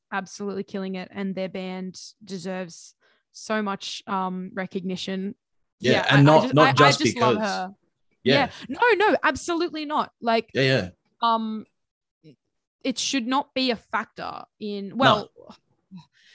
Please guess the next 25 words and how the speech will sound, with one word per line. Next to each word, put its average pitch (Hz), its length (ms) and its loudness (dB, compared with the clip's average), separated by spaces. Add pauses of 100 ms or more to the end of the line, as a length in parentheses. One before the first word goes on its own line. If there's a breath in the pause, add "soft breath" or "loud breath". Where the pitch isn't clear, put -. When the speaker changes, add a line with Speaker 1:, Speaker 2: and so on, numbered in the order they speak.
(140)
Speaker 1:
it's - 100 -18
a 349 40 -10
really, 392 380 -6
yeah, 233 200 -6
it's - 120 -14
a 277 60 -14
really 349 200 -8
hard 294 80 2
Speaker 2:
It's 139 180 4
kinda 185 200 6
Speaker 1:
thing. 208 80 8
Speaker 2:
like 190 120 6
a 180 40 2
double-edged 147 420 6
sword. 135 220 2
Like, 127 220 2
it, 139 180 0 (200)
it's 135 220 -2
sick. - 520 -2
Like, 123 260 0 (100)
it's 113 200 -8
sick 139 300 -2
as, 127 180 2
like, 110 180 0
a, 104 420 -2